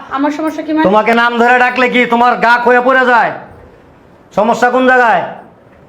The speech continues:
Speaker 2: হ্যাঁ, ওই দিন আমি তোমাকে ডাক দিছি রোকসানাকে, আমাকে রোকসানা ডাকবেন না, রক্সি বলে ডাকবেন।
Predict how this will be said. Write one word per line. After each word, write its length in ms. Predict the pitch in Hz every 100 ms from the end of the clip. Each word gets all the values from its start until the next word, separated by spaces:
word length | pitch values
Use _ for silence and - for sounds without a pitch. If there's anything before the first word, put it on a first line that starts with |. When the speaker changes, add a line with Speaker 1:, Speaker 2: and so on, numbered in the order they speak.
| - -
Speaker 2:
হ্যাঁ, 340 | 220 285 311 - -
ওই 120 | 196 214
দিন 140 | 247
আমি 160 | 240 247
তোমাকে 280 | 247 247
ডাক 160 | 247 247
দিছি 240 | 214 196
রোকসানাকে, 540 | 254 247 247 247 247 240 - -
আমাকে 300 | 220 247 247
রোকসানা 460 | 277 277 277 277 285
ডাকবেন 260 | 277 240
না, 140 | 269 247
রক্সি 440 | 220 226 - -
বলে 260 | 277 285 254
ডাকবেন। 400 | 226 196 208